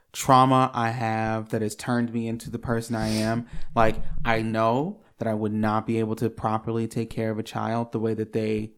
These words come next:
would need to be. And not like that I would neglect my child, but just, like, I know that when I get upset, that this is how I react. And that's not healthy for a child. And, like, I don't, like, it, it happens no matter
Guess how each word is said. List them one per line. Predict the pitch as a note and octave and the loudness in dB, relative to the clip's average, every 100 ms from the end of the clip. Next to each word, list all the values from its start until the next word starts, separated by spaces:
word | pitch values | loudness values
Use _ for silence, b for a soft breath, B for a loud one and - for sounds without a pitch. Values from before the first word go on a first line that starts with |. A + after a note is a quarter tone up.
| _ | _
would | A#2+ A2+ | -4 -2
need | A2 A2 | -2 -2
to | B2 | -2
be. | A#2+ B2+ C3+ | 0 0 0
And | C#3+ | 0
not | G3 C#3 | 0 0
like | A#2+ | 0
that | A2 G2 | -4 -4
I | A2+ | -4
would | G#2+ G#2+ | -4 -4
neglect | G#2+ G#2+ - G#2+ G#2+ - | -6 -8 -6 -6 -6 -8
my | A2 | -8
child, | A2 A2+ G#2+ G#2+ G#2 G#2 | -6 -6 -4 -6 -8 -8
but | A2+ | -6
just, | A#2+ A2+ - | -2 -2 -2
like, | A2+ A2 A2 B B B | -4 -4 -8 B B B
I | C3 | 2
know | B2+ B2 | 4 4
that | A#2+ | 4
when | A#2+ | 2
I | A#2 | 2
get | A#2 A2+ | 0 -2
upset, | A2 - A2+ G2+ - - | -4 -2 -4 -4 -12 -8
that | G#2+ G2+ | -6 -4
this | B2+ A2+ | -6 -8
is | - | -10
how | A#2 G#2+ | -8 -6
I | |
react. | G#2 G#2 G2+ G2 | -8 -8 -10 -8
And | A#2 | -2
that's | C3+ C3+ | -2 -2
not | D3 | -6
healthy | C#3+ C3+ C3 | -6 -8 -10
for | - | -10
a | G#2 | -10
child. | - G#2+ - - - b b | -10 -12 -12 -14 -16 b b
And, | A2+ | -4
like, | A2 | -4
I | - A#2 | 0 2
don't, | A#2+ A#2+ - b b b | 2 0 -6 b b b
like, | B2 - | -4 -2
it, | A#2+ A#2 - | -2 -2 -2
it | C3 | 0
happens | B2 B2 B2 A#2+ | 2 4 2 4
no | B2 | 4
matter | B2 A#2+ A#2+ A#2 | 4 4 0 -2